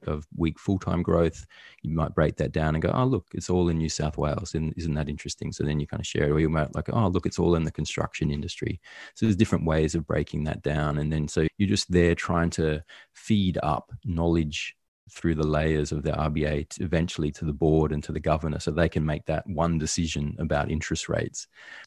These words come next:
They're just, like, these really hungry beasts at the top of the tree, just pulling up all this knowledge. And it all gets shared around. So everyone, like, if you write the labor force report, it goes out to everyone in the economics group and they all get to read it and everyone gets to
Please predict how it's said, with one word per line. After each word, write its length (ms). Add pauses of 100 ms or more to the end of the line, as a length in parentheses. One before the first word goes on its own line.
They're 120
just, 200
like, 220
these 200
really 440 (180)
hungry 760
beasts 420
at 100
the 80
top 260
of 80
the 80
tree, 340
just 260
pulling 360
up 180
all 260
this 220
knowledge. 560 (440)
And 80
it 80
all 100
gets 180
shared 240
around. 300
So 100
everyone, 300
like, 220
if 140
you 180
write 200
the 80
labor 320
force 320
report, 400
it 80
goes 260
out 220
to 120
everyone 380
in 80
the 140
economics 420
group 300
and 80
they 80
all 140
get 160
to 100
read 240
it 140
and 100
everyone 240
gets 180
to 300